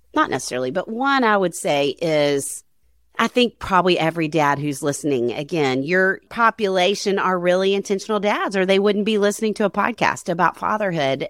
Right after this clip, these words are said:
And I remember hearing somebody speak that said, "If you don't know the names of your daughter's five best friends, you don't really know your daughter." And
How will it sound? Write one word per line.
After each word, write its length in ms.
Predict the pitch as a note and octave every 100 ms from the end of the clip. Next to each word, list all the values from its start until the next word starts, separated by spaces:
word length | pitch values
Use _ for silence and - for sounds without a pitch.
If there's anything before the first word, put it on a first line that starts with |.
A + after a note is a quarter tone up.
| -
And 260 | F#3 F#3+ F3 _
I 120 | F#3 G3+
remember 360 | G#3 G3+ F#3+
hearing 260 | E3+ F3+ E3+
somebody 340 | - E3+ D#3 C#3+
speak 440 | - - D#3 D3
that 180 | D#3 -
said, 500 | - D#3 D3 D3 D3+ _ _ _ _ _ -
"If 160 | F#3+ F#3+
you 220 | G3+ G#3+
don't 300 | G3 G3 E3+
know 200 | E3+ E3
the 100 | E3
names 600 | D#3+ D#3+ D3+ D#3 F#3 -
of 200 | - D3+
your 120 | D#3+
daughter's 540 | D3 D3 C#3 C#3 C3 -
five 380 | D3+ C3 C#3+ -
best 320 | C#3+ C#3+ -
friends, 440 | C3+ F#2 D#2+ - -
you 100 | D3
don't 220 | C3 A#2
really 180 | C3+ A2+
know 100 | G#2+
your 140 | F2+
daughter." 300 | F#2+ - - _ _ _ _ _ _ _
And 420 | G#3+ G3 F#3 F3+